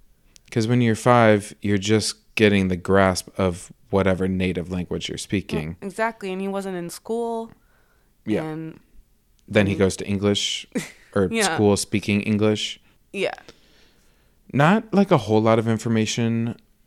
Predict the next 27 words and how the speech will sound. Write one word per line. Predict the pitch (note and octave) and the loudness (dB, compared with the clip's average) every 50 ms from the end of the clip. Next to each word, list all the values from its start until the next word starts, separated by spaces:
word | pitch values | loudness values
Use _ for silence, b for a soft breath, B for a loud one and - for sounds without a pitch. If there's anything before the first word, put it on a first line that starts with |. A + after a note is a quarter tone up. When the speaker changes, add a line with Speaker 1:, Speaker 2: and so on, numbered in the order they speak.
| - | -2
Speaker 1:
on | - G#2+ G#2+ A2 A#2 | 0 2 2 4 2
this | A#2+ A#2 | 2 0
portion | - - - B2 A#2 - - C3+ | -2 -2 -2 -2 0 0 0 -2
of | B2+ A2+ | 0 2
his | C#3 C3+ B2+ - | 0 0 0 2
life | C3 B2+ B2+ C3 B2+ - - | 2 2 2 2 0 0 0
when | A2 G#2 | 0 0
he's, | G#2 A2 G2+ G2+ | 0 0 0 0
like, | G2 F#2+ | 0 -2
growing | F#2 G2 G2 F#2+ F#2+ F#2+ F#2+ F#2+ F#2+ | 0 0 2 2 2 2 2 0 0
up. | G2 G2 G#2+ A2 - - B B B B B | 0 0 0 -2 -4 -10 B B B B B
He | B - A2+ G#2+ | B -4 -2 0
has | A2+ B2 B2 | 0 2 2
a | B2+ G#2+ | 0 -2
whole | - - - G2+ G2+ G#2 G#2 | -2 -2 0 0 2 2 2
chapter | G#2 - - G#2+ G2 G2 - - G2+ | 0 -2 -2 -2 -2 -2 0 0 -2
of | G2 - | 0 0
his | G#2+ G2 F#2+ | -2 -6 -4
book | - G2 F#2+ - - - | -2 -2 -2 -2 -2 -2
dedicated | G2 F#2 F2+ G2 - - G2+ G2+ F#2+ G2+ G2 F#2 _ _ - | -2 0 0 -2 -4 -2 -2 0 0 0 -2 -2 _ _ -8
to | - - - G#2 G2 | -6 -4 -2 -2 0
his | G#2 A#2+ A#2 B2+ | 0 -2 0 0
mother. | C#3 C3+ C3+ C3 D3+ D3 D3+ D#3 | 2 2 2 4 4 4 4 2
So | D3 - - G#2+ G2+ | 0 -4 -2 -2 0
I | F#2+ F#2+ | -2 -2
definitely, | F#2 F#2 - G2 G2 G2 - - G#2 G2 G2 G2 G2 G2 G2 F#2+ F#2+ F#2+ - _ _ _ - | -4 -2 0 -2 -2 -2 -4 -6 -6 -4 -4 -4 -4 -2 -2 -4 -4 -6 -8 _ _ _ -12
his | - G2 G2+ F#2+ F#2 - | -8 -6 -6 -6 -8 -10